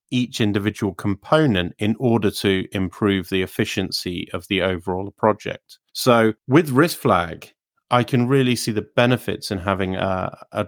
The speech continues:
truly scalable system. And the other thing with Risk Flag that I was impressed at is that it's, it's a live document.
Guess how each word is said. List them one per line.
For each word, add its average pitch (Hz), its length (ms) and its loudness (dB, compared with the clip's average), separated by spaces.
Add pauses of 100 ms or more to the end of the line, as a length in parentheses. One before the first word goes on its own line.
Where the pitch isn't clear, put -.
truly 113 480 2
scalable 107 880 0
system. - 720 -8 (160)
And 123 160 2
the 147 80 6
other 180 160 2
thing 180 180 2
with 107 140 2
Risk 101 240 -2
Flag 92 220 2
that 101 80 -4
I - 20 -4
was - 160 -6
impressed 90 420 -4
at 95 140 0
is 101 160 -6
that 113 100 -2
it's, - 400 -6
it's 139 160 -12
a 143 60 2
live 131 460 2
document. - 600 -4